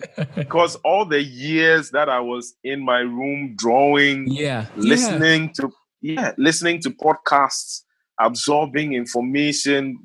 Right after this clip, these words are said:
Speaker 2: going
Speaker 1: Yeah.
Speaker 2: through sketchbooks and all that. I, if I, if, if I let it go to waste, like, because the,
Speaker 1: <laughs>
Speaker 2: the other thing is that I actually have quit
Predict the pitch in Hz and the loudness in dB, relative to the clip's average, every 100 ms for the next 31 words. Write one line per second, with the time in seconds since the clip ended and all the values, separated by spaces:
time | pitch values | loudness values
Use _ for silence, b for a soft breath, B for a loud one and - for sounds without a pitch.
0 | 107 123 147 151 151 135 147 - - 139 | 0 4 4 2 0 0 0 0 2 2
1 | 139 117 131 - - - _ _ _ - | 2 0 0 0 -4 -8 _ _ _ -2
2 | 117 139 143 139 123 110 - 107 107 _ | 2 4 4 6 4 4 4 -2 -2 _
3 | - 175 - 131 113 101 _ 139 151 - | 0 0 2 2 2 -4 _ -4 -4 -8
4 | - 147 117 113 120 120 110 104 107 95 | -10 -2 0 2 -2 -4 -6 -6 -6 -6
5 | 87 92 92 - 87 78 - _ _ _ | -2 -2 -2 0 0 0 -6 _ _ _
6 | _ _ _ 156 156 151 147 - - 139 | _ _ _ 4 6 4 2 0 -6 -4
7 | 113 123 131 - 147 175 - 151 131 110 | 0 4 4 4 4 4 0 -6 -6 -2
8 | 117 113 - 120 - 160 - 170 160 - | 0 0 2 2 4 2 2 -2 0 4
9 | 151 160 - 135 | 2 2 -6 -6